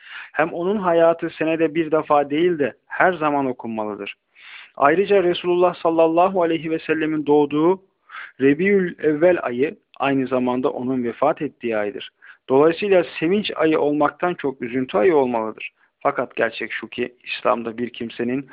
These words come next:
doğumunu kutlama veya ölümü için matem töreni düzenleme diye bir şey yoktur. Bu ancak Hristiyanların geleneklerindendir.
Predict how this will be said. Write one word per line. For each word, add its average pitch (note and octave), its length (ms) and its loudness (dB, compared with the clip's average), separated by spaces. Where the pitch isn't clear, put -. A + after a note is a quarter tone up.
doğumunu C#3+ 460 4
kutlama D3 460 0
veya C3 340 2
ölümü C#3 340 2
için A#2+ 340 -4
matem A#2+ 460 -2
töreni G#2+ 360 -8
düzenleme A#2 520 -6
diye A2 240 -8
bir A#2+ 100 -4
şey D3+ 420 -2
yoktur. - 500 -4
Bu E3 220 2
ancak F#3+ 480 2
Hristiyanların D#3 880 0
geleneklerindendir. A2+ 1120 -2